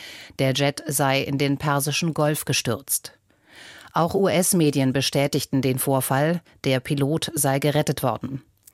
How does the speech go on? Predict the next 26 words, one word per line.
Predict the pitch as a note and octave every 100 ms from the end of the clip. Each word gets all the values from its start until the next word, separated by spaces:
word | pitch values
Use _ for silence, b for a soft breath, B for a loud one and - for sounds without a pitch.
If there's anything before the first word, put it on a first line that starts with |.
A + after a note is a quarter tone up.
| B B B B B
Nach | - E3
dem | F#3+
Abschuss | E3+ F3+ G#3 G3
eines | - E3+ D#3
ersten | E3+ G3+ - F3
Kampfjets | D#3+ D#3 E3+ - C#3+ C#3+ D3+
über | C#3
dem | C#3 C#3
Iran | D3 C#3 B2+ D#3 E3
dauert | D3 D#3 D3+
die | D#3+
Suche | D3 D#3+ E3 D3
nach | C3+ C3
einem | C#3+ C#3
Besatzungsmitglied | C#3 C3+ C#3+ - C#3+ - C#3 - C#3 C3+ -
noch | E3 D#3+
an. | - C3 A#2 - _ _ _ _ _ B B B B B B B
Der | F3+ F3+
Iran | F3+ E3 E3+ G#3
meldete | F#3+ F#3 F3+ F#3 E3+
unterdessen | E3+ E3+ D#3+ E3 E3+
Angriffe | - E3+ E3+ F3 - D#3+
auf | D3+ D3 -
Anlagen | D#3 E3 D#3 D3+ D#3+
zur | - E3 D#3+
Ölverarbeitung. | E3 F3 - D3+ A2 A#2+ A#2 A2+ - - B2+